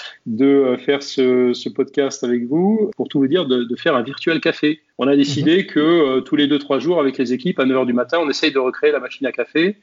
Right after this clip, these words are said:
Speaker 1: On se met en vidéo call et puis on discute, on discute de l'actualité, on discute des per-, des personnes. Moi, ça m'a permis de faire des, des petits sondages sur le moral, avoir aussi un sentiment en tant que manager autour de tous les signaux un petit peu faibles qu'on peut avoir dans la gestion d'équipe, qu'on a l'habitude d'avoir finalement dans ces, dans ces rencontres informelles qui se font dans un cadre de bureau.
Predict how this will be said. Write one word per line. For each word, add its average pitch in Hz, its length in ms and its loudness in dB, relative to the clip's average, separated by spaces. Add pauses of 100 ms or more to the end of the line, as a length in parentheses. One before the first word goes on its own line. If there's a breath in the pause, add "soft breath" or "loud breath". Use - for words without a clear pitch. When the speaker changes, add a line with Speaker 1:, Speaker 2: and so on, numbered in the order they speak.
(120)
Speaker 1:
On 120 80 -2
se - 160 -4
met 151 80 4
en 143 100 4
vidéo 127 300 4
call 147 340 2
et 127 60 2
puis - 180 -8
on 123 80 -2
discute, 120 460 -4
on 110 80 -2
discute 107 340 -4
de 117 60 -2
l'actualité, 113 680 -4
on 120 40 -14
discute 113 320 -8
des 113 80 -2
per-, 117 260 -10
des 123 60 -20
personnes. 214 340 0 (300 loud breath)
Moi, 165 120 2
ça 175 160 -2
m'a 151 140 2
permis 170 500 0
de 127 120 0
faire 147 340 0
des, 123 240 0
des 120 100 -4
petits - 200 -10
sondages 139 400 0
sur 139 280 -2
le 113 120 -4
moral, 143 500 2 (280)
avoir 143 200 2
aussi 160 360 0
un 135 260 0
sentiment 151 520 0
en 147 40 2
tant 135 140 -2
que - 100 -2
manager 143 800 2
autour 147 400 0
de 139 80 4
tous 147 160 -4
les 147 80 2
signaux 156 420 0
un 139 140 -2
petit - 240 -12
peu 135 160 -2
faibles 147 480 0
qu'on 113 160 -8
peut 123 160 -2
avoir 135 340 2
dans 123 100 -2
la 120 120 -2
gestion 123 320 -4
d'équipe, 123 340 -2
qu'on 131 260 -2
a 139 120 4
l'habitude 139 440 -2
d'avoir 131 400 2
finalement 143 560 2
dans 123 160 -4
ces, 123 360 -2
dans 127 80 -6
ces - 160 -4
rencontres 127 360 -2
informelles 131 520 -2
qui - 100 -20
se - 160 -10
font - 180 -8
dans 117 220 -6
un - 20 -8
cadre 120 200 -6
de 117 40 -4
bureau. 107 240 -4